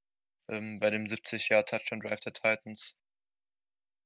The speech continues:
Ähm, das war Zone Coverage, da war King vor ihm noch, aber für mich war das dann am Ende doch relativ eindeutig Sullivans Fehler, der da seine Zone haben müsste. Ähm, ist mir aber zumindest auch,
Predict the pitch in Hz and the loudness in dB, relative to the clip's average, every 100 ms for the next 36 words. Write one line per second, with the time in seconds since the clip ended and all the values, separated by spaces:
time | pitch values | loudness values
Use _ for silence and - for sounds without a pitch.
0 | _ 123 113 113 110 104 113 113 113 117 | _ -2 0 -2 -6 0 2 4 4 4
1 | 127 - 127 123 113 123 113 - 131 131 | 2 4 2 2 -6 -4 -4 -4 -6 -6
2 | - 127 127 143 131 127 123 110 110 117 | -4 2 2 0 -4 -6 -4 -6 -8 -12
3 | 113 110 110 113 - 107 107 107 104 104 | -10 -2 -2 -2 -8 -10 -14 -16 -8 -2
4 | 104 113 101 110 - 113 120 117 110 104 | -2 -2 -2 -4 0 2 4 2 -4 -8
5 | - 107 110 107 - 104 127 131 120 - | -6 -4 -6 -8 -4 -2 -2 -4 -8 -6
6 | 123 120 117 110 110 110 110 110 104 110 | -4 -4 -4 -4 -4 -4 -8 -8 -6 -6
7 | 113 110 - 110 110 113 120 - 127 117 | -6 -12 -6 -4 -4 -8 -4 -4 -4 -6
8 | - - - - - _ _ - 107 104 | -8 -20 -20 -20 -20 _ _ -4 -2 -2
9 | 104 104 117 104 101 101 104 - 104 110 | -2 0 4 8 8 6 2 -4 -6 -8
10 | 110 - - 101 104 101 - | -6 -8 -4 -2 -2 -2 -10